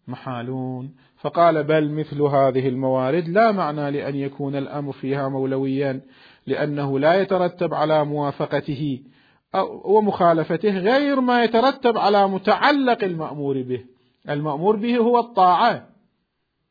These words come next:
متعلقه هو الأوامر الإلهية، فهذا هو نفس، هو نفسه "أطيعوه" أمر إلهي، فيلزم منه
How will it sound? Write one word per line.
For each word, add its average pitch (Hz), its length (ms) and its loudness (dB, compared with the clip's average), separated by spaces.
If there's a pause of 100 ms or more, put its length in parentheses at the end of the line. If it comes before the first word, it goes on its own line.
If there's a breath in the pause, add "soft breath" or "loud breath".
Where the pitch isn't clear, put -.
(240)
متعلقه 175 580 2
هو 247 180 4
الأوامر 214 440 2
الإلهية، 147 600 -6 (720)
فهذا 151 380 0
هو 151 180 0
نفس، 170 320 -6 (200 soft breath)
هو 156 200 -2
نفسه 160 520 -2 (240 loud breath)
"أطيعوه" 170 640 2
أمر 196 180 0
إلهي، 143 560 -2
فيلزم 156 400 -2
منه 170 400 -4